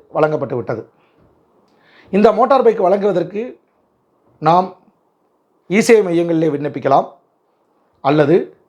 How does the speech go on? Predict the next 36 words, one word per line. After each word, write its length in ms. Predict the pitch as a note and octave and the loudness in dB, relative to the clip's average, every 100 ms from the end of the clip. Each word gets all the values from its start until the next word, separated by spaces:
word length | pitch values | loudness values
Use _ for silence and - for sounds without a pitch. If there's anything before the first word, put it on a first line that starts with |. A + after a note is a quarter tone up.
| _ _ _ _ _ | _ _ _ _ _
ஒரு 380 | G#3 A3 F#3 D3+ | 4 4 4 -2
வெள்ளைத்தாளிலே 520 | F3+ G3+ G3+ F3 E3 | 0 0 2 0 2
அனுப்புனர் 500 | G3+ F3 F3+ F3 D3 - | 2 0 -4 -6 -8 -10
உங்களுடைய 360 | E3 E3+ D#3 | -6 -2 0
பேரு, 180 | E3+ E3+ | 2 2
அட்ரஸ் 280 | D3+ D#3+ D#3 | 2 0 0
எல்லாம் 220 | D3+ D3+ | 0 2
போட்டு, 200 | D3 D3+ | 0 -2
செல் 180 | D#3 D3+ | -2 -2
நம்பர்லாம் 340 | D3 C#3+ D3 | -2 -2 0
போட்டுட்டு, 240 | C3 B2+ - | -2 -4 -2
பெருநன் 360 | E3 E3+ F3+ | 0 0 0
மாவட்ட 300 | D#3+ D#3+ E3+ | 2 2 2
மாற்றுத்திறனாளி 460 | D3+ D3+ D3+ D3+ C#3+ | 0 -2 -2 -2 -2
அலுவலர், 340 | C3+ D#3+ A#3 _ _ _ _ _ _ - | 0 -2 -4 _ _ _ _ _ _ -2
மாற்றுத்திறனாளி 400 | E3 F3 E3+ E3 | 0 0 -2 -2
அலுவலகம் 320 | D3 D3+ F3 F3+ | 0 0 0 -2
சம்மந்தப்பட்ட 360 | D#3+ D#3 C#3 | -2 -4 -2
மாவட்டத்தை 380 | C3 D3+ E3 C#3 | -2 0 0 -2
போட்டு, 160 | B2+ E3 | -2 0
"ஐயா 240 | D#3 D#3+ | 2 2
வணக்கம், 380 | C#3 C3 A3 - _ _ _ _ _ - | 0 -2 -8 -12 _ _ _ _ _ 0
நான் 200 | G3 F#3+ | 2 2
வந்து 480 | F3+ G3 D#3 B2 - | 0 0 0 -4 -6
இது 120 | F3 | -2
மாதிரி 240 | E3+ E3+ | 2 2
ஒரு 220 | D#3+ D#3+ D#3+ | 2 2 2
கால் 220 | E3 D3+ | 2 2
ஊனமுற்ற 340 | D#3 D3 D#3 | -2 -4 -4
மாற்றுத்திறனாளி, 560 | C#3+ C#3+ D3 C3+ C3+ A3 | -4 -4 -6 -4 -4 -4
என்னுடைய 320 | D#3+ D3 C#3+ | -4 -2 -2
ஊனத்துணை 360 | D#3 D#3+ D3+ C3+ | 0 -2 -4 -2
தன்மை 260 | D3 D3+ | -2 0
அறுபது 180 | C#3 D3+ | 2 2
சதவீதம் 260 | D3+ C#3+ C3 | 0 0 -2
இருக்கிறது, 400 | B2 B2+ G3 | -4 -2 -2